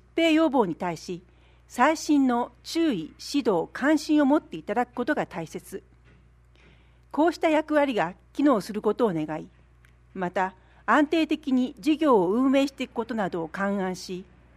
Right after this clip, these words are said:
一部自己負担を払っていただくことにした。質問二、制度変更後、市民から疑問の声、質問、意見が多数寄せられています。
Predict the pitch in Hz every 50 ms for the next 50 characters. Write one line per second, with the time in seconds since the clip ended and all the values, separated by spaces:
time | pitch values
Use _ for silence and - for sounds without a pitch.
0 | _ _ _ 208 - - - 320 269 226 175 - 196 - 285 285 - - - 285
1 | 254 202 165 156 151 - 202 240 277 269 - - 180 170 - 202 220 233 - _
2 | - 220 - 262 208 165 151 - - - - _ _ _ _ _ _ _ _ _
3 | _ _ _ _ _ _ _ _ _ _ _ _ _ _ _ _ _ _ _ _
4 | _ _ _ _ _ _ _ _ _ _ _ _ _ _ - - - - 311 302
5 | 302 302 294 269 262 254 254 247 - - _ _ - _ _ _ _ _ _ _
6 | _ _ _ _ _ _ _ - _ _ _ _ _ _ _ _ - - - 381
7 | 370 262 214 190 - 202 233 254 254 - 247 226 220 190 202 196 208 - - _
8 | _ _ - - _ - - 330 330 330 285 226 - 190 165 156 156 - - _
9 | 175 170 196 196 233 294 320 302 294 294 277 - 269 233 165 - - - _ _
10 | - - - - - - 285 262 254 247 240 233 240 - - _ _ - 294 -
11 | 349 311 269 202 160 156 151 165 - - 208 185 - - 339 349 302 190 160 -
12 | - 254 269 262 247 240 - 240 214 202 190 185 - - - - -